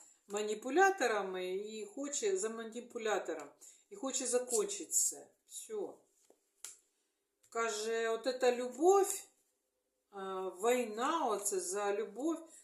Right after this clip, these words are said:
ну, не додає їй нічого. Каже, обманщик, не хочу я про нього слухати нічого. Все. Добилися. Ну, вона каже, я тут жертва в этих отношениях. Дякую.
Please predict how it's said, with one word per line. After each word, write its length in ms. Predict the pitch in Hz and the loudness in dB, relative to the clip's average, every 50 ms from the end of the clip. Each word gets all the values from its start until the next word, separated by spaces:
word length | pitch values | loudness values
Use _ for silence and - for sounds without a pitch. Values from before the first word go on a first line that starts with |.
| _ _ _ | _ _ _
ну, 260 | 262 311 294 247 233 | -4 -2 -2 -2 -2
не 240 | 240 240 254 247 - | -2 -2 -2 0 0
додає 580 | 254 262 254 - 247 247 254 254 262 285 285 | 0 -2 -2 6 6 6 6 6 4 0 0
їй 280 | 269 233 220 233 233 226 | -2 -2 -4 -6 -8 -8
нічого. 640 | 226 226 - - - - 175 151 139 139 139 135 - | -8 -4 -2 -2 -2 0 -2 -4 -4 -6 -10 -12 -14
Каже, 380 | - - 214 208 208 226 233 | -10 -4 -4 -4 -2 -2 -2
обманщик, 800 | 226 226 220 226 285 330 339 320 302 - - - - - - - _ _ - - - _ _ _ _ | -2 -4 -4 -4 -2 -2 -2 -2 -4 -6 -6 -6 -8 -8 -10 -16 _ _ -20 -20 -20 _ _ _ _
не 220 | 190 190 202 214 | -10 -8 -6 -6
хочу 340 | 214 214 - 277 269 - 247 | -6 -6 -6 -6 -4 -4 -4
я 60 | 220 | -4
про 180 | - - 202 202 | -4 -4 -6 -6
нього 220 | 202 208 202 190 | -4 -6 -8 -8
слухати 800 | - - - - - - - - 190 185 196 175 - 165 147 - - - | -10 -10 -12 -10 -10 -10 -10 -6 -4 -4 -4 -4 -4 -8 -10 -10 -12 -20
нічого. 380 | 147 - - - - - - - _ _ _ _ _ | -16 -12 -12 -12 -12 -12 -18 -20 _ _ _ _ _
Все. 320 | - - 554 440 403 370 - - - _ _ _ _ _ _ _ _ _ _ _ _ _ _ _ _ _ _ _ _ _ _ _ _ _ _ | -2 2 2 2 2 0 -2 -8 -16 _ _ _ _ _ _ _ _ _ _ _ _ _ _ _ _ _ _ _ _ _ _ _ _ _ _
Добилися. 1200 | 185 170 180 185 185 - 285 302 - - 190 180 165 156 151 151 147 - - - - 156 147 - - _ _ _ _ _ | -20 -20 _ -4 0 2 2 2 2 4 2 4 4 2 -2 -4 -4 -4 -4 -4 -4 -6 -10 -14 -18 _ _ _ _ _
Ну, 100 | 262 269 | -6 -4
вона 200 | 277 285 294 285 | 0 0 0 0
каже, 300 | - 277 254 247 240 254 | 2 0 0 2 0 0
я 140 | 254 247 240 | 2 2 2
тут 240 | 247 247 233 190 185 | 2 2 -4 -4 -4
жертва 640 | 170 170 220 220 202 190 - - - 175 170 165 | -2 2 4 4 4 4 2 -2 -4 -4 -4 0
в 60 | 165 | 0
этих 360 | 165 165 - - 160 - - | 0 -2 -2 -4 -10 -10 -10
отношениях. 760 | 160 156 - 165 160 156 - - - 160 147 147 - - - _ - - - - _ _ _ _ _ _ _ _ _ _ _ _ _ _ _ _ _ 185 190 | -12 -12 -12 -18 -14 -12 -10 -10 -10 -12 -16 -18 -20 -20 -16 _ -14 -14 -14 -18 _ _ _ _ _ _ _ _ _ _ _ _ _ _ _ _ _ -10 -6
Дякую. 500 | 214 214 220 214 214 - 170 151 151 | -4 -2 -2 -4 -6 -10 -12 -12 -12